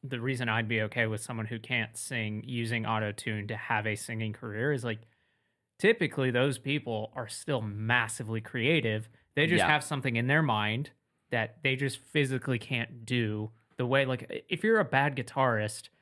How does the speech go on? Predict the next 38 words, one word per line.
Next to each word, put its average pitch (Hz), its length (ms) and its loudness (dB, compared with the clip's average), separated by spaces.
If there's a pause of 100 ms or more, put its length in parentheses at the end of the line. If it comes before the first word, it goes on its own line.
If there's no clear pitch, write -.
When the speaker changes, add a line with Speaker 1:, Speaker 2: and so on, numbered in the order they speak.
(440)
Speaker 1:
some 185 220 -2
people 143 260 2
it's 113 120 -2
easier 110 320 0
than 110 140 0
others, 110 400 0 (200)
but, 139 180 2
like, 117 220 -2 (540)
you 156 200 4
can 170 160 2
just 113 240 -2 (200)
practice 117 360 2
that 113 160 -2
out. 113 220 -6 (480)
Speaker 2:
Right. 110 200 2
Speaker 1:
I, 190 320 6
I 151 80 6
would 160 140 6
argue 147 320 6
that 127 240 2
everybody 123 380 4
can 120 180 -4
sing, 160 440 0
but 156 300 0 (240)
maybe 170 300 4
not 151 260 4
to 147 120 0
that, 120 320 4
like, 120 240 -2
level 117 500 0
that 113 260 0
we 113 160 -2
associate 117 800 -4 (200)
because, 165 240 6
like, 147 160 2
biologically 113 840 2 (300)
everyone's 107 440 -2
different. - 280 0